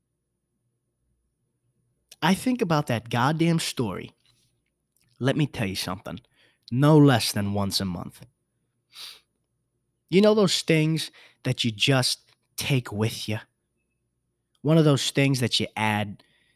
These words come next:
to the goddamn baggage in your life. I think about that shit once a month. Now, do I wish I remember the story,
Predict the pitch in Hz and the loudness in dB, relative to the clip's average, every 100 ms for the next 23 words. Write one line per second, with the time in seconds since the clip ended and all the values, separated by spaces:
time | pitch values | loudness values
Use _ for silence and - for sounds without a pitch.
0 | _ - 117 107 - - 120 110 107 110 | _ -4 -2 -2 -8 0 2 2 0 -2
1 | 107 98 98 98 104 - 104 98 98 95 | -2 -2 -2 -2 -4 -4 -4 -4 -4 -4
2 | 90 - - _ _ _ - 160 - 185 | -6 -12 -20 _ _ _ -4 -4 0 -2
3 | 135 - 98 - 92 - 95 - _ _ | -2 -6 -6 -6 -6 -4 -6 -8 _ _
4 | - 156 165 - 165 107 95 - _ _ | -4 0 0 0 -2 -2 -6 -18 _ _
5 | _ _ _ _ _ _ _ _ _ _ | _ _ _ _ _ _ _ _ _ _
6 | _ _ _ _ _ _ - - - 127 | _ _ _ _ _ _ -20 -18 -2 0
7 | 120 117 120 120 107 117 117 110 98 104 | 2 0 0 0 0 0 0 -2 -4 -6
8 | - 107 120 139 | -4 -2 0 -2